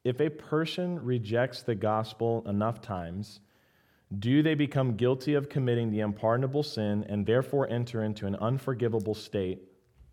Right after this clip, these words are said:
of being a reprobate? So I'm gonna read that question again 'cause it's a very good question. If a person rejects the gospel enough times, do they become guilty of committing the unpardonable sin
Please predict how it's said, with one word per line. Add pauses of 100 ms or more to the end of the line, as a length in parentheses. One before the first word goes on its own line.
(120)
of
being
a
reprobate? (760)
So
I'm
gonna
read
that
question
again
'cause
it's
a
very
good
question. (600)
If
a
person
rejects
the
gospel (360)
enough
times, (400)
do
they
become
guilty
of
committing
the
unpardonable
sin